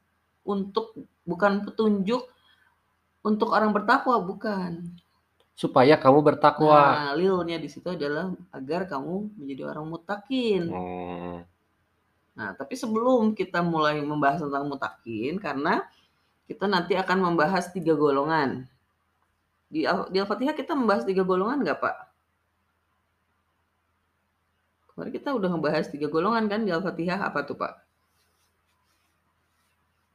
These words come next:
Speaker 1: An'amtu.
Speaker 2: Iya, karena alaz-, eh, apa?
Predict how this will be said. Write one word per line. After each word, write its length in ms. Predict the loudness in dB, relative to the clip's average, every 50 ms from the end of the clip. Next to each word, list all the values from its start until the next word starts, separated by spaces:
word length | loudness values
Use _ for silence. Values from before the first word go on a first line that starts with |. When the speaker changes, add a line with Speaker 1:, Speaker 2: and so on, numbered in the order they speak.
| _ _ _ _ _ _ _ _ _ _ _ _ _ _ -14
Speaker 1:
An'amtu. 880 | -12 -12 -10 -6 -6 -4 -2 -2 -2 -2 0 2 2 2 2 0 -8 -16 -20 -20 _ _ _ _ _ _ _ _ _ _ _ _ _ _ _ _ _ _ _ _ _ _ _ _ _ _ _ _ _ _ -2
Speaker 2:
Iya, 380 | 0 2 2 2 2 -2 -4
karena 420 | -4 -4 -4 -2 -2 -2 -4 -4 -10 -16 _ _ _ _ -4
alaz-, 540 | 0 0 2 2 2 0 -2 -2 -6 -6 -4
eh, 160 | -4 -4 -4
apa? 240 | -4 -6 -10 -12